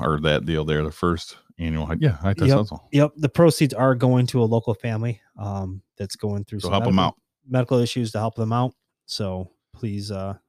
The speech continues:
Speaker 2: please join that and
Speaker 1: Mm-hmm.
Speaker 2: hopefully help out this, this family that's, uh,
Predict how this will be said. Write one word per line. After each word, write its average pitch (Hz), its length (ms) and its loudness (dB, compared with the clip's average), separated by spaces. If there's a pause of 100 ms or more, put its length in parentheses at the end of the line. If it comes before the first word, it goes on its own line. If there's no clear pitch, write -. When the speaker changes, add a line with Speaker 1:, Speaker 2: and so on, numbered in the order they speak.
(560)
Speaker 2:
please 135 220 -2
join 127 260 0
that 143 300 -4
and 101 220 -6
Speaker 1:
Mm-hmm. 78 120 -4
Speaker 2:
hopefully 101 260 -4
help 101 220 -6
out 104 200 -6
this, - 520 -12
this 98 140 -10
family 98 280 -12
that's, 92 320 -14
uh, 87 220 -12